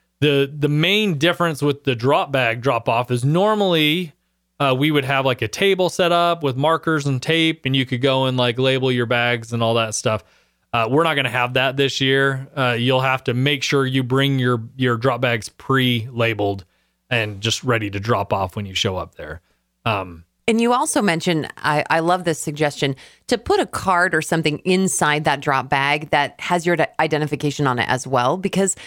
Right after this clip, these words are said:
Speaker 2: sometimes they just get shuffled around and things like that, and we, we don't know, you know, where they're gonna end up. And so it's, it's good to have that also extra layer of kind of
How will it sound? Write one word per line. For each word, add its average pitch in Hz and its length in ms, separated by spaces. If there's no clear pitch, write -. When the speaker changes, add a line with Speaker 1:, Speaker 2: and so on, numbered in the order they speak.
Speaker 2:
sometimes 233 640
they 214 120
just 185 220
get 190 140
shuffled 156 360
around 190 500
and 156 160
things 160 200
like 147 180
that, 143 280
and 139 160
we, 135 320
we 151 160
don't 147 260
know, 135 640
you 147 120
know, 123 120
where 139 180
they're 143 100
gonna 131 200
end 135 220
up. 139 200
And 139 160
so 127 300
it's, - 440
it's - 200
good 180 160
to 160 60
have 143 260
that 131 380
also 131 440
extra 131 400
layer 120 300
of 117 320
kind 110 180
of 107 160